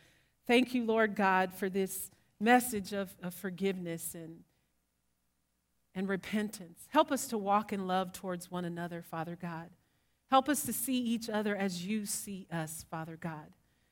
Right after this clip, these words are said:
Help us not to pass judgment on each other, Father God,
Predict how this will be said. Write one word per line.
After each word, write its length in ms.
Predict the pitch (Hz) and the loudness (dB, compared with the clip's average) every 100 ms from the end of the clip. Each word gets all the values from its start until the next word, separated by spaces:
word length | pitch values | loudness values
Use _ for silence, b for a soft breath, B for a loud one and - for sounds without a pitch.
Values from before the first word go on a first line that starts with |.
| - | 6
Help 180 | 277 294 | 6 6
us 160 | 285 | 2
not 260 | 262 254 262 | 8 8 8
to 80 | 240 | 2
pass 360 | 233 240 233 | 4 4 4
judgment 480 | 208 226 233 214 208 | 0 2 4 2 -2
on 160 | 202 196 | 0 0
each 180 | 196 208 | -2 -2
other, 240 | 196 185 | -4 -6
Father 340 | - 180 180 | -6 -4 -4
God, 420 | 175 175 170 175 | -2 0 0 -4